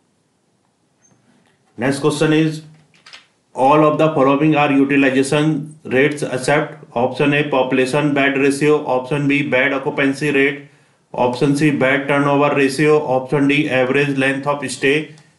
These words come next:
Correct answer is population bed ratio. All of the following are utilization rates except population bed ratio.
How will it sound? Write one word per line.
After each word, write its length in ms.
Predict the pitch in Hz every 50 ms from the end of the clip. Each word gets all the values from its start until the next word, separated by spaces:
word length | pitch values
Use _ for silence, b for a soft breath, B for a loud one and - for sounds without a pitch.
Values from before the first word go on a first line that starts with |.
| B B _
Correct 280 | 127 131 139 135 -
answer 300 | 147 143 147 143 156 139
is 160 | 147 147 147
population 680 | - - 135 127 123 135 135 131 131 - 156 151 151 135
bed 260 | 143 139 139 135 131
ratio. 500 | 131 135 117 117 - 131 117 104 - - - - _ _ _ _ _ _ _ _ _ _ _ _ _ _ _ _ _
All 240 | - 117 135 143 151
of 160 | 151 147 135
the 140 | 160 156 156
following 380 | 147 139 139 139 143 156 151
are 160 | 151 147 143 139
utilization 1000 | 135 135 131 143 143 143 139 135 139 139 - - 156 156 156 151 - - -
rates 360 | 110 120 131 147 151 147 -
except 640 | - - 127 - - 143 143 156 - - - - -
population 580 | - 131 127 127 143 135 131 135 165 156 151 139
bed 200 | 139 135 131 113
ratio. 540 | 131 131 127 127 143 139 143 170 - -